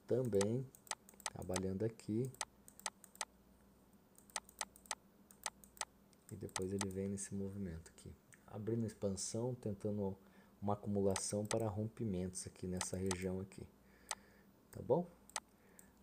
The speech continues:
Vamos aguardar esse movimento, a gente vai ter que tá acompanhando com vocês, porque aqui é, é, são os movimentos difíceis aí que vocês, é, sofrem bastante nesse tipo de região aí, tá? Esse,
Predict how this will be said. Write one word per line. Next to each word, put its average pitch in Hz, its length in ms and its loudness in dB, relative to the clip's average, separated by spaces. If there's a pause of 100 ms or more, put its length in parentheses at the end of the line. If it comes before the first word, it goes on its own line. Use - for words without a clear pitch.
(160)
Vamos 120 160 -2
aguardar 101 420 6
esse 101 220 2
movimento, 95 680 2 (260)
a 98 100 -4
gente 101 260 -2
vai 101 140 6
ter 98 180 -2
que - 80 -8
tá 95 100 0
acompanhando 98 460 2
com 95 140 -2
vocês, 110 420 2
porque - 280 -4
aqui - 300 0
é, 95 220 4 (1160)
é, 90 440 -2 (120)
são 175 160 4
os 160 80 4
movimentos 127 440 6
difíceis 101 560 0
aí 98 140 4
que - 100 -12
vocês, 95 720 0 (140)
é, 92 220 -4
sofrem 110 420 2
bastante 117 720 2
nesse 98 260 -2
tipo - 240 -6
de 98 120 -4
região 92 480 0
aí, 98 220 -2 (1000)
tá? 92 260 0
Esse, 90 420 0